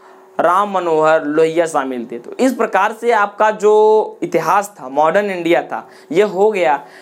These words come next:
अभी कुछ हम जैसे, आ, जो धार्मिक आंदोलन थे, जैसे प्रार्थना समाज, आर्य समाज, ब्रह्म समाज, इन सब की, आ, जो है इससे भी पढ़ाया जाएगा। और कल तक आपको इतिहास पूरा करके कल से भूगोल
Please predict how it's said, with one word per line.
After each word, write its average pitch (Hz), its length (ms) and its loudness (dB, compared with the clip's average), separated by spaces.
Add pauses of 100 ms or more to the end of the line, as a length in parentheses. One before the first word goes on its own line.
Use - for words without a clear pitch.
(140)
अभी 185 280 0
कुछ 240 240 -2
हम 208 80 2
जैसे, 202 340 4 (380)
आ, 165 480 2
जो 180 640 2
धार्मिक 175 480 -2
आंदोलन 165 540 0
थे, 151 100 -2
जैसे 156 280 2 (400)
प्रार्थना 165 360 -2
समाज, 156 480 0
आर्य 156 260 0
समाज, 147 400 -2
ब्रह्म 151 320 0
समाज, 143 380 -2 (460)
इन 208 120 2
सब 208 220 -2
की, 214 80 -2
आ, 160 720 0
जो 151 220 0
है 180 180 0
इससे 160 280 -4
भी 196 80 0
पढ़ाया 160 280 0
जाएगा। 147 440 -2 (380)
और 170 360 0
कल 214 120 2
तक 214 180 -2
आपको 196 280 0
इतिहास 175 380 -2
पूरा 185 200 2
करके 180 380 -2
कल 180 260 -2
से 175 160 -4
भूगोल 165 440 2